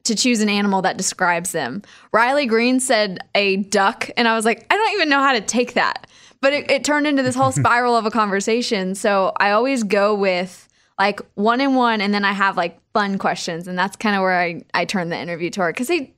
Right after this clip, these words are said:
Speaker 1: typically have more fun with it anyway.
Speaker 2: Yeah,
Speaker 1: And
Speaker 2: they
Speaker 1: they're
Speaker 2: like,
Speaker 1: laughing.
Speaker 2: they like not getting asked the same thing <laughs> over and over.
Speaker 1: Yes, and it's my favorite when they're like, "Oh, I've never thought about that,"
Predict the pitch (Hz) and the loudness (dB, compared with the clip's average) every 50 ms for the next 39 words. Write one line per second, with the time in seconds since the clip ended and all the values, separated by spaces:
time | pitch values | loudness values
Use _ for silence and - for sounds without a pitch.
0 | _ - - 320 311 339 320 339 330 302 311 320 320 311 302 302 - - 262 269 | _ -10 -8 -8 -6 -6 -4 -4 -2 -2 -2 -2 -2 -2 -4 -2 0 -2 -2 0
1 | 269 254 233 226 196 196 233 254 254 233 190 156 - - 208 _ _ _ - - | 0 -2 -2 -2 -2 -2 -2 -2 0 0 -2 -2 -4 -6 -10 _ _ _ -4 -2
2 | 156 - 277 - 247 240 233 220 220 214 190 202 214 - 185 160 - 73 208 - | 0 0 2 2 2 2 4 4 4 4 2 0 0 -2 -4 -4 -4 -6 -6 -4
3 | 135 139 147 147 139 139 131 131 123 131 127 127 123 120 120 117 - 113 110 127 | -2 0 0 0 2 0 0 0 0 0 0 0 0 0 0 -2 -2 -2 -2 0
4 | 120 123 123 127 131 - - 180 139 147 143 143 131 131 131 127 262 262 262 262 | 0 0 0 0 0 0 -2 0 0 2 2 2 2 2 2 4 4 4 2 2
5 | 220 190 180 - - - - 240 247 277 269 320 285 262 247 - 233 233 247 247 | 0 -2 -4 -6 -8 -2 0 0 2 2 2 2 0 0 2 2 2 2 2 2
6 | 233 214 226 226 220 220 214 202 196 190 - - - - - - _ - 247 262 | 0 0 0 0 2 2 2 2 0 -2 -4 -10 -20 -20 -20 -16 _ 0 2 2
7 | 269 247 220 233 196 190 196 - 254 285 349 359 254 254 - 208 - 214 180 131 | 2 2 2 2 2 0 0 2 2 2 2 2 2 0 0 0 0 0 2 2
8 | - | 2